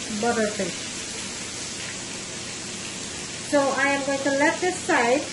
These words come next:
continue to fry, and then I will go ahead and start frying the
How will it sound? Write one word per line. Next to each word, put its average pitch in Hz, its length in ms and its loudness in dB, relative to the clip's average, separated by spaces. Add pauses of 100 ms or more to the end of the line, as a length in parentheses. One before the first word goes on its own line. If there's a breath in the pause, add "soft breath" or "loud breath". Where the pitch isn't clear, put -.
(840)
continue 330 540 2
to 359 160 2
fry, 233 500 2 (1200)
and 240 200 4
then 262 360 4 (140)
I 247 100 6
will 247 240 4 (340)
go 254 200 8
ahead 320 320 4 (100)
and 254 140 2
start 277 460 0
frying 269 380 2
the 254 140 8